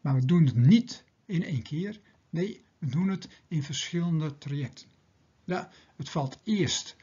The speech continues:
veertig meter naar beneden toe, daarna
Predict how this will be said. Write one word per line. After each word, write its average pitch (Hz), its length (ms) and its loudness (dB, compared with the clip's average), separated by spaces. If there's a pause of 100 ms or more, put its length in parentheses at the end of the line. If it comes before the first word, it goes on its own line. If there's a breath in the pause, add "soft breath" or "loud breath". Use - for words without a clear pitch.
(140 soft breath)
veertig 185 400 -2
meter 180 280 0
naar 165 120 0
beneden 160 300 -4
toe, 170 180 -8 (800 soft breath)
daarna 143 600 0